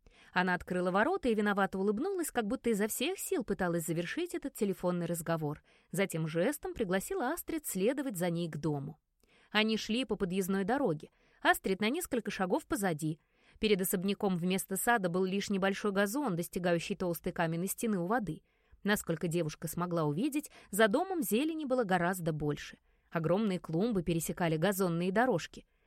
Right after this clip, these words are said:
Разбитый вокруг сад переходил в берёзовую рощу, идущую вдоль берега. Селеста закончила звонок и положила телефон в сумку.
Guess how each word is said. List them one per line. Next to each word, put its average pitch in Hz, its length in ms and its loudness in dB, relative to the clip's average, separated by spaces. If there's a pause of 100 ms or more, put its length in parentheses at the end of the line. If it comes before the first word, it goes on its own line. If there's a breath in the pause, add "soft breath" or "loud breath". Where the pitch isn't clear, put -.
Разбитый 170 460 2
вокруг 156 340 0
сад 262 320 2 (180 loud breath)
переходил 285 460 0
в 220 80 -6
берёзовую 160 540 2
рощу, 277 460 0
идущую 180 440 -2
вдоль 165 240 0
берега. 151 460 -2 (520 soft breath)
Селеста 214 480 2
закончила 180 520 0
звонок 170 440 0
и 381 40 -2
положила 247 500 0
телефон 196 480 -2
в - 60 -10
сумку. - 500 -6